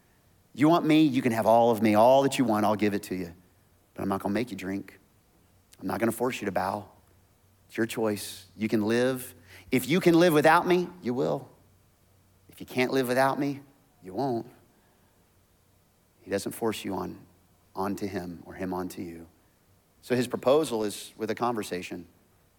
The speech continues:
He has conversations with the disciples and he selects them and invites them to come with him.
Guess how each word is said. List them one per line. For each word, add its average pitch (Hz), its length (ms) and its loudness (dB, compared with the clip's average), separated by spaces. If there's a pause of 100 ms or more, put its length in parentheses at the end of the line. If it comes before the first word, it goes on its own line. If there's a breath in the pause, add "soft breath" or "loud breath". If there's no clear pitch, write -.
(560)
He 123 180 0
has 127 220 2
conversations 127 720 -2
with 107 100 -10
the 107 60 -12
disciples 113 540 -2
and 104 80 -4
he 98 60 -4
selects 113 380 -4
them 104 100 -8
and 101 100 -8
invites 101 540 -4
them 95 220 -4
to 92 120 -10
come 95 320 -4
with 87 140 -14
him. 90 240 -10